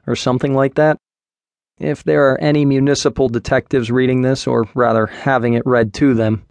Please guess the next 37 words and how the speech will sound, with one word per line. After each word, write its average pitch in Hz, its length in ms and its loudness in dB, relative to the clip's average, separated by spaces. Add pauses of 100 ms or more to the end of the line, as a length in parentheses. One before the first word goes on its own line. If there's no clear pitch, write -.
(440)
I 165 80 2
was 151 160 0
only 123 180 0
kidding. 139 420 2 (760)
I 117 80 0
know 110 160 0
where 110 180 2
I 107 80 2
stand 104 480 -2
when 110 140 0
it 110 100 -8
comes 110 280 -6
to - 100 -8
Detective 113 600 -4
Inspector 110 640 -4
Zeke 113 300 -4
Struthers 110 600 -2
and 117 120 -2
his 110 120 -4
stalwart 113 560 -2
minion 113 440 0
and 110 120 0
devoted 110 460 0
toady 113 320 0
Sergeant 110 480 -2
Runyon, 110 540 0 (340)
a 127 80 -2
thicker - 340 -2
pair 143 240 0
of 113 140 -2
bricks 135 320 -2
you 123 80 -2
could 117 180 -8
never 127 320 0
hope 131 240 0
to - 100 -4
meet. 110 360 -2